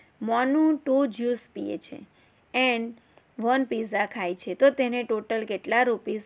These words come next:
પે કરવા પડે છે? મોનુએ શું કર્યું? ટુ જ્યુસ પીધું. તો જુઓ, અહીંયા વનની કિંમત આપેલી છે અને વન પિઝા, બરાબર છે?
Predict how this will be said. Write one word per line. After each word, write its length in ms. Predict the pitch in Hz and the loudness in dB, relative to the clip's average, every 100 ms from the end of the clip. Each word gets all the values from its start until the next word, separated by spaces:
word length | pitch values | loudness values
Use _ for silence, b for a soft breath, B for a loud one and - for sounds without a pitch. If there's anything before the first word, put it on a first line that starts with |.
| - | -6
પે 100 | 190 190 | -4 -2
કરવા 340 | - - 180 | -6 -4 -6
પડે 560 | - 190 175 202 254 269 b b | -6 -6 -4 -2 -4 -6 b b
છે? 180 | - 196 | -10 -8
મોનુએ 400 | 208 220 247 277 | -4 -2 2 2
શું 180 | 277 311 | 2 4
કર્યું? 280 | 269 254 247 | 4 4 0
ટુ 240 | 254 262 | 2 2
જ્યુસ 260 | 226 247 - | 2 -4 -4
પીધું. 280 | 226 220 247 262 b b b _ | -6 -4 -6 -6 b b b _
તો 100 | 233 | 0
જુઓ, 200 | 214 208 | 0 -4
અહીંયા 340 | 214 233 247 214 | -4 -4 -2 -4
વનની 260 | 214 226 | -4 -6
કિંમત 360 | 226 233 226 214 | -4 -4 -4 -4
આપેલી 300 | 190 - 180 | -6 -6 -8
છે 180 | - - b b b b _ - | -10 -18 b b b b _ -8
અને 260 | 208 233 269 294 _ _ | -4 -2 -2 -4 _ _
વન 280 | 208 226 247 | -4 -2 -2
પિઝા, 460 | 240 262 208 165 - _ _ _ - | 0 -2 -2 -8 -10 _ _ _ -4
બરાબર 280 | 214 247 220 | 0 2 0
છે? 160 | 185 | -6